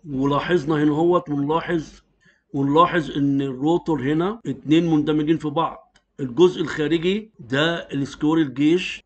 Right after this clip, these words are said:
آه، وهو معمول وممكن يتسمى دمبر وايندنج، اللي هي ملفات التخميد، بتتعمل بطريقة قريبة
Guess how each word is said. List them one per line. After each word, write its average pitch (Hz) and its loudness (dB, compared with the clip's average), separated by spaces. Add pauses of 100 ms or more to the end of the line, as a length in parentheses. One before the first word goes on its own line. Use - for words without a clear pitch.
(120)
آه، 143 -4
وهو 143 2
معمول 170 0
وممكن 175 0
يتسمى 185 -2
دمبر 170 -2 (100)
وايندنج، 139 -2
اللي 120 -2
هي 160 2
ملفات 151 -2 (420)
التخميد، 151 -4 (260)
بتتعمل 156 0
بطريقة 156 -2
قريبة 185 -2